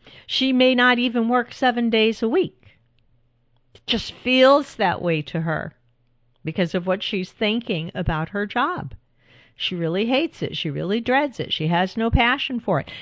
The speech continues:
And the more she tells herself that, the more she's going to have no passion for her work. She's gonna drag herself into the office. She's gonna barely do whatever is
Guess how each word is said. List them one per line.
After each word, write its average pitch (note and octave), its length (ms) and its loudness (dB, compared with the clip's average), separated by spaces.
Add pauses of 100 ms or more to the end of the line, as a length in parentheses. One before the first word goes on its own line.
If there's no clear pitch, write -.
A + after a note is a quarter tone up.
And B3 180 4
the A#3+ 60 6
more B3+ 240 6
she B3 180 -2
tells A#3 400 4
herself C#4+ 500 -2
that, C#4+ 360 4 (480)
the A3+ 100 -2
more A3 540 2 (240)
she's A3 340 -6
going A3 300 -2
to G#3 100 -4
have G#3 400 0
no G3+ 260 2
passion F#3 540 2
for E3+ 200 -6
her E3 140 -4
work. - 380 -8
She's - 260 -8
gonna E3+ 240 0
drag F3 640 2
herself G#3+ 600 -2
into F#3+ 240 -4
the G3+ 160 0
office. F3 640 -6 (680)
She's A3 200 -2
gonna G#3+ 200 2 (280)
barely A3+ 500 6
do G#3+ 260 4
whatever F#3+ 520 4
is E3+ 460 -2